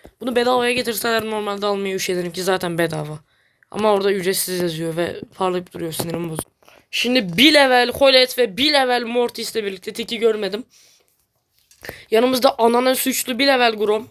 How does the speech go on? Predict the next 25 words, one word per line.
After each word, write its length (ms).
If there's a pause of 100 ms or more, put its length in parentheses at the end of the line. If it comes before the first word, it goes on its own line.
Bu, 120
bu 60
galiba 400
bir 100
level 280
değil 160
ama. 120 (420)
İki 260
falan, 300
üç, 280
hatta 240
belki 240
altı. 280 (680)
El 200
Primo 340
be. 360 (260)
El 200
Primo, 260
yürü. 380 (380)
Yürü. 320 (340)
Ne 200
kadar 260
güzel 240
oynuyorsun. 280
E-sporcu. 640